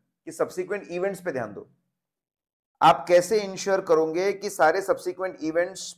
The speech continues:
प्रॉपरली कंसीडर किए गए, उसकी प्रॉपर कैसे अकाउंटिंग हुई as a auditor,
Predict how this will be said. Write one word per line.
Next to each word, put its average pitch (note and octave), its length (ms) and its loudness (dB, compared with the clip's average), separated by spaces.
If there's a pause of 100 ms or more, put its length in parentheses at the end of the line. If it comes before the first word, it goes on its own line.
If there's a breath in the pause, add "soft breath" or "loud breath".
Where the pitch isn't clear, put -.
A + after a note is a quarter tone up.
प्रॉपरली E3+ 520 2
कंसीडर D#3 420 -6
किए D3+ 260 -6
गए, D#3+ 80 -6
उसकी F#3 260 -8
प्रॉपर D3 360 -2
कैसे C#3 280 -6
अकाउंटिंग D3 460 -6
हुई E3 220 -6 (100)
as C3+ 100 -4
a D#3+ 120 0
auditor, D#3+ 320 0